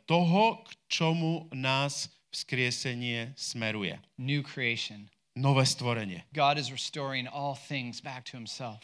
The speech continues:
Speaker 1: Boh obnovuje všetky veci, zmieruje nás so sebou.
Speaker 2: He's giving you and me new hope.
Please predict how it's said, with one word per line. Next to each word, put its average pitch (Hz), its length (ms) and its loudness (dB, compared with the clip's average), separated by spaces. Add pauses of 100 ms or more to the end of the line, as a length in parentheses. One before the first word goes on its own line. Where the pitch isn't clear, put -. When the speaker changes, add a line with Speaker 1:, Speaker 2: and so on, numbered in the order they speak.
(240)
Speaker 1:
Boh 190 480 6
obnovuje 156 880 8 (240)
všetky 165 720 4
veci, 143 400 2
zmieruje 139 800 6
nás 117 240 4
so 123 80 -2
sebou. 107 480 -2
Speaker 2:
He's - 80 -12
giving 165 400 0
you 175 240 0
and 147 160 -4
me 160 240 0
new 147 240 -2
hope. 123 400 -8